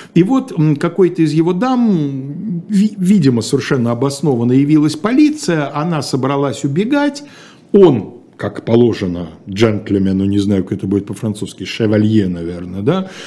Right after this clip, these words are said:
он тут же, значит, начал ей помогать, в результате полиция свое взяла, ее поймала,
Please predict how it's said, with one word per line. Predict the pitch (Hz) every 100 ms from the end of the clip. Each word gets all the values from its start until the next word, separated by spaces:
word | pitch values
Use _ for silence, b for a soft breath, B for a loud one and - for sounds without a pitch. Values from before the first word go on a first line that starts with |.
| B
он | 208 190
тут | 160 190 135
же, | 117 113
значит, | 123 - 135
начал | 151 113 - 110
ей | 120
помогать, | 117 139 139 220 320 339 330 190
в | 190
результате | 202 254 269 -
полиция | 214 214 190 - 151
свое | - 185 190 143
взяла, | 113 196 311
ее | 302 185 175
поймала, | 160 151 175 262 311 311 285 285